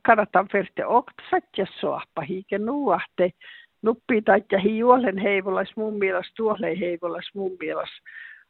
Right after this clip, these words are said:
Ahte, ahte vielä lahkajalle, kal takkar mun mielestä takkar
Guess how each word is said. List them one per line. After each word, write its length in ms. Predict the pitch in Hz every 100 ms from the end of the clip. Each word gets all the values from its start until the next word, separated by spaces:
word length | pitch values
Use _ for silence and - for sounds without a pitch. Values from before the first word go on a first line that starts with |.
| -
Ahte, 440 | 180 - 190 180 _ _ - 160 175
ahte 420 | 190 - 202 196
vielä 260 | 240 294
lahkajalle, 600 | 302 170 - 170 165 165
kal 180 | 180 190
takkar 520 | 196 220 220 196 180
mun 280 | 185 208 240
mielestä 360 | 285 294 190 -
takkar 340 | 156 - 165